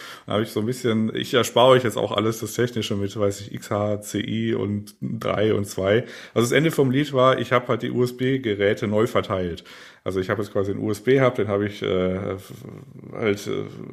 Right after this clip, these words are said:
auf einem anderen Ge-, Gerät jetzt und das, äh, Wave, was auch einigermaßen viele Endpoints, äh, belegt, zusammen mit dem Sennheiser-Headset, äh, habe ich jetzt auf den, ähm,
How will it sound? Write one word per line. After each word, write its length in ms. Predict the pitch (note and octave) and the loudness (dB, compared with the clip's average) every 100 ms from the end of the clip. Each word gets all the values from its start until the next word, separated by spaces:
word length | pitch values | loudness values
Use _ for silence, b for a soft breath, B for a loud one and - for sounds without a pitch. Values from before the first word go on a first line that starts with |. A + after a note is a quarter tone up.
| - | -6
auf 220 | G#2 - | -6 -4
einem 120 | G2+ | 0
anderen 300 | B2 C#3 B2+ | 2 2 0
Ge-, 220 | B2+ A#2+ | 0 0
Gerät 440 | A2+ A2 A2 A#2 - | 0 2 4 4 2
jetzt 200 | A#2+ - | -2 -2
und 180 | G2+ | -2
das, 240 | G2+ G2 - | -2 -2 -2
äh, 160 | F#2+ | 2
Wave, 340 | G2+ A2+ C3 - B B B | 6 6 6 2 B B B
was 140 | G#2+ G#2 | 0 2
auch 220 | A#2 B2 | 4 4
einigermaßen 640 | A2+ A#2 A2+ A2 G#2+ A2 | 2 2 2 2 2 0
viele 300 | - A2+ A2 | -2 2 4
Endpoints, 640 | G#2+ G#2 - G#2 G#2 A2 A2 | 4 2 4 4 4 2 -2
äh, 360 | G#2 G#2 G2+ | 0 2 2
belegt, 460 | G2+ G2+ G2 A2+ A2+ | 2 0 2 0 -2
zusammen 320 | G2 G2 G#2 | 0 2 2
mit 120 | G#2 | 0
dem 100 | G2 | 0
Sennheiser-Headset, 920 | F#2+ A2 A2 G#2+ G2+ A2 - A2 G#2+ - B B - | 0 2 2 4 4 2 0 -4 -4 -8 B B -2
äh, 140 | G2 | 2
habe 160 | G2 G2+ | 4 2
ich 80 | |
jetzt 180 | G2+ F#2+ | 2 0
auf 200 | G2+ F#2+ | 0 0
den, 340 | - F#2 F2+ F2+ | 2 2 2 -2
ähm, 520 | F2+ F2+ E2+ E2+ | -4 -6 -6 -8